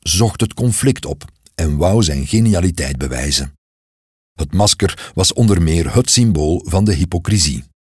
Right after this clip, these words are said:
Ensor hekelde hiermee vriend en vijand in de conservatieve burgerlijke samenleving. Zijn rol was die van commentator, genie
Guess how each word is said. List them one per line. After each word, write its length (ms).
Ensor 640
hekelde 440
hiermee 440
vriend 440
en 180
vijand 440
in 140
de 160
conservatieve 920
burgerlijke 720
samenleving. 840
Zijn 260
rol 260
was 200
die 160
van 160
commentator, 800
genie 600